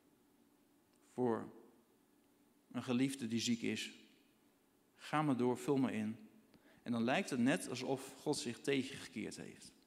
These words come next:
En Job ervaart dat ook zo en die verwoordt dat als volgt: "Ik roep u om hulp, maar u antwoordt niet. Ik sta voor u, maar u wilt mij niet zien. U bent wreed voor mij geworden.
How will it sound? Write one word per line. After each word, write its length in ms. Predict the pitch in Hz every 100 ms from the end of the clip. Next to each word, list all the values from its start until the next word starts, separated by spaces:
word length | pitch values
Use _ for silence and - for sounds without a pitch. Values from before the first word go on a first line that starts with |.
| _ _ _ _ -
En 140 | 123
Job 180 | 165 185
ervaart 300 | - 156 143
dat 160 | 123
ook 180 | - 165
zo 220 | - 160
en 60 | 151
die 80 | 139
verwoordt 340 | 139 151 160
dat 120 | 139
als 200 | 127 -
volgt: 440 | - 156 247 - - - - - - - - _ _ _ - - _ - -
"Ik 160 | - 127
roep 300 | 120 220 -
u 160 | 185 160
om 200 | 123 107
hulp, 340 | 131 233 - - - - - -
maar 200 | 131 135
u 100 | 139
antwoordt 480 | 147 143 113 104 107
niet. 280 | 95 - - - _ _ _ _ _ -
Ik 140 | -
sta 240 | - 127 120
voor 360 | - 170 165
u, 420 | 165 165 - - -
maar 200 | 127 117
u 40 |
wilt 240 | 113 131 123
mij 120 | 110
niet 200 | 117 113
zien. 360 | - 101 90 - - _
U 120 | 135
bent 220 | 123 113
wreed 460 | 117 117 127 185 185
voor 160 | 135 117
mij 180 | 113
geworden. 400 | 107 107 117 160